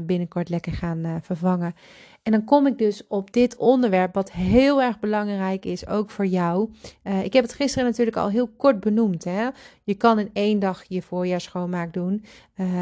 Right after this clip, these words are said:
en dan kun je ook heel snel verandering maken in je huis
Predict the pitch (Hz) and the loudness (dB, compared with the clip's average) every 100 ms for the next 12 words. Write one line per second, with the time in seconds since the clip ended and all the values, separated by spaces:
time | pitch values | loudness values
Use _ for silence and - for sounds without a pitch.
0 | - 202 196 190 208 196 196 - 185 180 | -2 -2 -2 0 0 2 0 -2 -4 -6
1 | - 185 185 185 185 - 180 180 180 170 | -8 -4 0 0 -2 -6 -4 -4 -6 -4
2 | 180 190 196 190 185 _ 180 180 180 190 | -2 0 0 0 -2 _ -4 0 2 2
3 | 196 190 180 165 180 190 220 | -2 -4 -4 -2 0 2 2